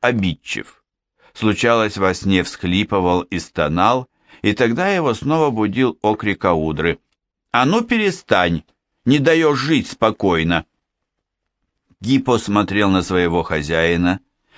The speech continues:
искал у него защиты, но тот, казалось, ничего не замечал. Слабохарактерный Андрей уже был в полном порабощении у Аудры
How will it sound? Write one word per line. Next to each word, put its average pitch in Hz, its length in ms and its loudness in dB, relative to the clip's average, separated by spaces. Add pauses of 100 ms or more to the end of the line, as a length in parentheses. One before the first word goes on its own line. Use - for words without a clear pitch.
(120)
искал 156 460 0
у 156 60 0
него 156 300 0
защиты, 131 680 -6 (560)
но 101 140 2
тот, 226 200 -2
казалось, 190 480 -2
ничего 170 400 -4
не 175 140 -2
замечал. 156 640 -4 (560)
Слабохарактерный 131 1040 0
Андрей 135 280 0
уже 123 280 -2
был 123 240 -2
в - 160 -20
полном 127 440 0
порабощении 87 1120 -2
у 82 140 -2
Аудры 98 640 0